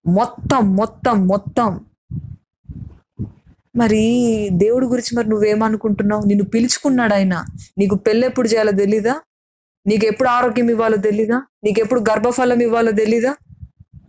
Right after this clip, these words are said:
నీకు ఎప్పుడు ఉద్యోగం ఇవ్వాలో తెలీదా? నిన్ను పిలుచుకున్నవాడు నమ్మదగినవాడు, నీకు అన్ని సమృద్ధిగా సమకూరుస్తాడు ఆయన,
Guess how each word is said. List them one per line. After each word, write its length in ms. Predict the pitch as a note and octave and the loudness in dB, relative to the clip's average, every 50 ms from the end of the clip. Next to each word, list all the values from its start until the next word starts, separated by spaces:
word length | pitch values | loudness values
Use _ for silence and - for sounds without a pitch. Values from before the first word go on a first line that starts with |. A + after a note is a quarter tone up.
| _ _ - | _ _ 0
నీకు 220 | G#3 A#3+ A3+ G#3+ | 0 2 2 2
ఎప్పుడు 240 | B3 - - C4+ B3+ | 2 2 2 0 0
ఉద్యోగం 440 | B3 A3+ G#3 B3 C4+ C4 C4+ C4 B3+ | 0 0 0 0 0 2 2 2 2
ఇవ్వాలో 280 | B3 A#3 A#3+ A#3+ A#3 A3+ | 2 2 2 2 2 0
తెలీదా? 440 | G3+ A3 G#3+ G#3+ A3+ G#3+ B3 C#4+ D4+ - _ _ _ _ _ _ _ _ _ _ - - - - - - - - - - - - - - - - - | 0 0 0 0 0 0 0 -2 -4 -8 _ _ _ _ _ _ _ _ _ _ -14 -14 -12 -12 -14 -14 -12 -6 -2 0 2 2 2 0 0 0 2
నిన్ను 200 | F3+ F#3 F#3+ F#3+ | 2 2 2 0
పిలుచుకున్నవాడు 840 | F#3 - - A3 B3 B3 - - - B3 A3+ A3+ A3 A3 G#3+ G#3 | -2 -2 0 0 0 0 0 0 0 0 2 2 2 2 2 2
నమ్మదగినవాడు, 920 | G3+ G3 G3 G3 G3+ G#3 G3+ G#3 G3+ G3 G3 G3+ F#3+ F#3+ F#3+ F#3 F#3 F#3 F3+ - - - - - F3+ | 2 2 2 2 2 2 2 0 2 2 2 2 0 0 0 0 -2 -2 -4 -8 -12 -14 -6 -2 0
నీకు 240 | F#3+ F#3 F#3 G3+ | 0 0 0 0
అన్ని 540 | - E3 G3 G#3 A3+ A#3 B3 B3 B3+ C4 C4 | 0 2 2 2 2 2 2 2 2 0 0
సమృద్ధిగా 640 | A3+ - A3+ G#3 G3+ G3+ G#3+ G3 F#3 F#3 G#3 G#3 G#3 | 0 0 0 0 0 0 0 0 0 0 2 2 0
సమకూరుస్తాడు 760 | - - F#3+ G3 G3+ G3 - A3 G#3 - - - G3+ F#3+ F#3+ | 0 0 0 0 0 0 0 0 2 0 0 0 0 2 2
ఆయన, 260 | F3+ F3+ E3+ E3+ D#3+ | 2 0 0 -2 -6